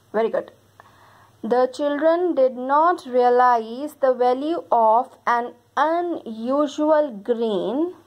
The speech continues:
of corn.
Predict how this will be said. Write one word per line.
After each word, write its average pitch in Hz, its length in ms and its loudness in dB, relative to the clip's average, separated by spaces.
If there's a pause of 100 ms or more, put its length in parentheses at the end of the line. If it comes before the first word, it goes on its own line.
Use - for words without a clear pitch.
(4000)
of 226 360 0
corn. 247 520 2